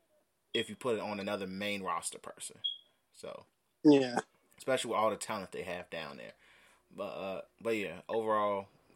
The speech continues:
Speaker 1: very good match, good finish. Uh, and shout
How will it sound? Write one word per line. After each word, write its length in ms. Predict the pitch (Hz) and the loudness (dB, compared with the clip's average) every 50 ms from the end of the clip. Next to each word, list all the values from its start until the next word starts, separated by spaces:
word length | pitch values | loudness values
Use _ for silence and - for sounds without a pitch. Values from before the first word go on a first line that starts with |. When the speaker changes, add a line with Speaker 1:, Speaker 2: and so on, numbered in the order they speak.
| - 95 | -14 -6
Speaker 1:
very 320 | 98 117 123 123 117 110 | 0 2 4 4 4 2
good 180 | 95 107 107 - | 0 -2 -4 -2
match, 380 | 95 101 101 104 98 - - | -2 -2 -2 -2 -2 -4 -6
good 160 | - 107 107 - | -4 -4 -4 -2
finish. 560 | - 107 98 98 98 98 98 - - - - - - - - - - - - - - - - - | -2 -4 -4 -4 -4 -6 -6 -8 -10 -10 -12 -16 -20 -20 -20 -20 -20 -20 -20 -20 -20 -20 -12 -6
Uh, 340 | 95 98 95 92 92 92 87 90 95 95 _ _ _ _ _ _ - | -4 -2 -2 -2 -2 -4 -4 -6 -8 -14 _ _ _ _ _ _ -12
and 560 | 104 101 98 95 95 92 92 92 87 90 90 - - | -10 -8 -6 -6 -6 -6 -6 -8 -8 -10 -14 -18 -18
shout 340 | - - - 95 92 95 | -14 -8 -4 -4 -4 -4